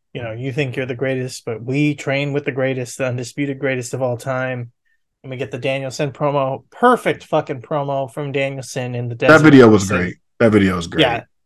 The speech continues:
Speaker 1: Saying, you know, "I'm gonna take you to the desert and it's not gonna rain." It's like, fucking perfect. Like,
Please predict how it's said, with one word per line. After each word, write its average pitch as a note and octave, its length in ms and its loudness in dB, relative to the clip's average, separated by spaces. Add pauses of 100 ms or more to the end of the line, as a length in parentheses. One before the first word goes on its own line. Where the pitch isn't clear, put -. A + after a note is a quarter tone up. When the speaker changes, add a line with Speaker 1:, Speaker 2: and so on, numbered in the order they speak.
(380)
Speaker 1:
Saying, D#3+ 640 2
you D3+ 100 6
know, C#3+ 180 6
"I'm C#3 120 2
gonna D3+ 120 4
take D3 260 2
you D3 60 -6
to D#3 120 -2
the C#3 80 -2
desert C#3 420 4
and C3 80 -10
it's B2+ 140 -10
not C3 220 -2
gonna C3 200 -2
rain." D3 460 2
It's C3+ 140 -10
like, B2 180 -14
fucking C3+ 380 -2
perfect. D3 600 0
Like, B2 180 -8